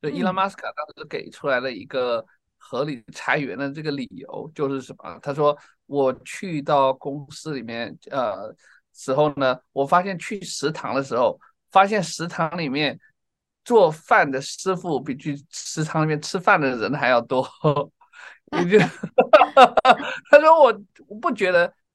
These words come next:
Speaker 1: 这个餐厅有存在的这个必要性。”但他侧面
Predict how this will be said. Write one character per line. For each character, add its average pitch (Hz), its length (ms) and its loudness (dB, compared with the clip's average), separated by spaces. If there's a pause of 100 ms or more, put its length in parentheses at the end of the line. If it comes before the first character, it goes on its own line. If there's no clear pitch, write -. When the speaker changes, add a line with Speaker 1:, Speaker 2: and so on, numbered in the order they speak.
Speaker 1:
这 254 120 -10
个 226 120 0
餐 233 320 -4
厅 233 140 -8
有 202 140 -6
存 160 300 -6
在 196 160 6
的 170 60 0
这 175 80 -8
个 185 80 -6
必 208 200 -10
要 180 180 4
性。” 185 300 -10 (500)
但 226 140 0
他 233 240 2 (160)
侧 262 260 4
面 156 360 -6